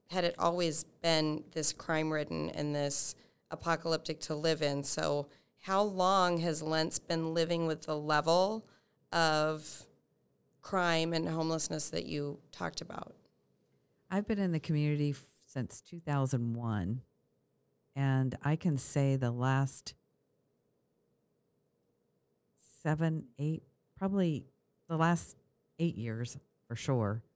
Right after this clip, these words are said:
Speaker 2: have just been horrible with homeless. I, Southeast ninety-second was just a cesspool.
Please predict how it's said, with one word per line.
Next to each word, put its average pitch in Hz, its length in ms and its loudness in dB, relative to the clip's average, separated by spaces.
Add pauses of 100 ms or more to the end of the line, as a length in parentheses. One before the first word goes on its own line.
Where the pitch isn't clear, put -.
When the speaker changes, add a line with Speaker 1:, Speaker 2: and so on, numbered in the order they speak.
(760)
Speaker 2:
have 131 180 2 (120)
just 123 360 -2 (180)
been 117 300 -2 (220)
horrible 107 560 -2 (1080)
with 117 140 -4
homeless. 110 560 -2 (1200)
I, 123 360 -2 (380)
Southeast 151 500 0
ninety-second 131 720 0
was 110 200 0
just - 260 -4
a 110 60 -4
cesspool. 113 920 -4